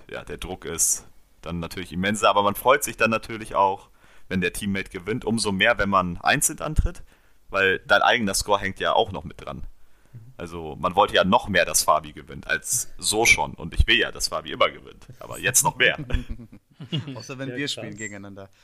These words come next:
Speaker 3: Ach ja, und das sagen wir dann gleich dazu. Es gibt feste, ähm, Sitzplätze. Man
Speaker 2: Mhm.
Speaker 3: gibt am Anfang des Turniers einmal an, wer der Team-Captain ist, in Anführungszeichen. Der sitzt in der Mitte. Der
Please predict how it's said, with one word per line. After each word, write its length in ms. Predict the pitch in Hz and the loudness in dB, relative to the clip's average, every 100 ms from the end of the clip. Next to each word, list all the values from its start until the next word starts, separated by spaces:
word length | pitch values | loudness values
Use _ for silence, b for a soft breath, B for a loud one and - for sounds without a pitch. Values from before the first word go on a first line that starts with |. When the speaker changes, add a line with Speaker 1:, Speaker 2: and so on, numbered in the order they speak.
| b | b
Speaker 3:
Ach 140 | - 170 | -4 4
ja, 160 | 143 | 4
und 340 | 120 135 123 127 | 4 -2 -6 -10
das 120 | 117 | -6
sagen 200 | 131 143 | -4 -4
wir 100 | 131 - - | -8 -10 -14
dann 120 | 113 | -6
gleich 160 | 120 | -6
dazu. 420 | 127 - 151 190 - b b b - - - | -6 -10 -4 -4 -6 b b b -20 -20 -14
Es 120 | 120 | -6
gibt 220 | 185 127 | -6 -6
feste, 840 | - 139 - - 123 120 113 110 101 _ - | 0 0 0 -2 0 2 0 -4 -6 _ -8
ähm, 420 | 104 107 104 104 | -6 -6 -8 -6
Sitzplätze. 840 | 135 147 - 165 - 170 170 165 - 117 | -6 -6 -2 -2 -2 -4 -4 -6 -12 -8
Man 220 | 113 113 110 | -6 -6 -8
Speaker 2:
Mhm. 120 | - - - - _ _ _ - | -6 -6 -6 -16 _ _ _ -14
Speaker 3:
gibt 180 | - | -4
am 120 | 117 - | -2 -2
Anfang 380 | 127 139 127 120 | -4 -2 -2 -4
des 180 | 120 | -6
Turniers 420 | - 123 120 113 - | -6 -4 -4 -6 -6
einmal 320 | 113 117 87 | -6 -2 0
an, 300 | 113 113 104 | 0 -4 -8
wer 160 | 110 107 | -10 -8
der 140 | 101 | -10
Team-Captain 560 | - 151 147 156 _ 156 | -8 -8 -8 -14 _ -14
ist, 220 | 160 - | -12 -14
in 140 | 123 135 | -10 -8
Anführungszeichen. 760 | 127 139 127 135 127 131 151 b b b - | -6 -6 -4 -2 -2 -4 -12 b b b -6
Der 100 | 123 | -4
sitzt 300 | 127 123 - | -2 -6 -8
in 100 | 110 | -6
der 80 | 110 | -2
Mitte. 380 | 143 180 214 - _ _ _ _ _ _ _ | -2 -2 -4 -6 _ _ _ _ _ _ _
Der 380 | 117 131 156 | 6 6 6